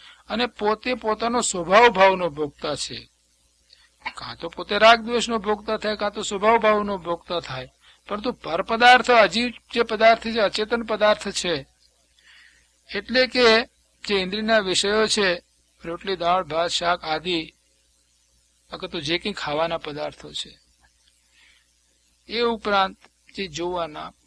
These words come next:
પદાર્થો છે, એ બધા પદાર્થોનો જાણે પોતે ભોગવટો ન કરી રહ્યો હોય. હવે એ જળ પદાર્થો એનો આ ચેતન ભોગવટો કેવી રીતે કરે? પરંતુ મિથ્યાત્વ અવસ્થાની અંદર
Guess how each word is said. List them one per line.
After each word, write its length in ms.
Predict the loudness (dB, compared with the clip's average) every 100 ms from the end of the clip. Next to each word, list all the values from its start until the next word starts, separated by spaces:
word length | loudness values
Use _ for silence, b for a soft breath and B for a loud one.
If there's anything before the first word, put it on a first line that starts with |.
| _
પદાર્થો 440 | -14 -14 -14 -14 -14
છે, 120 | -10
એ 140 | -8
બધા 400 | -8 -8 -4 -4
પદાર્થોનો 800 | -4 -6 -4 -4 -8 -16 -14 -12
જાણે 240 | -12 -10
પોતે 380 | -12 -14 -12 -10
ભોગવટો 520 | -8 -8 -6 -6 -4
ન 140 | -2 -2
કરી 320 | 0 -2 -2
રહ્યો 220 | -2 -2
હોય. 220 | -2 -6 -12 _ _ _ _ -12
હવે 160 | -10 -2
એ 200 | 0 4
જળ 240 | 6 6
પદાર્થો 680 | 4 6 6 6 0 0 -2 _ _ _ _ _ _ -8
એનો 200 | 0 2
આ 80 | 2
ચેતન 340 | 0 -4 -2
ભોગવટો 400 | -2 -2 -2 -2
કેવી 320 | -2 0 0
રીતે 180 | -2 -4
કરે? 360 | -2 -2 -2 -6 b b b b _
પરંતુ 380 | -6 -4 -4 -4
મિથ્યાત્વ 600 | -4 -6 -4 -2 -2 -2
અવસ્થાની 600 | -2 -2 -4 -4 -4 -4
અંદર 440 | -6 -6 -8 -8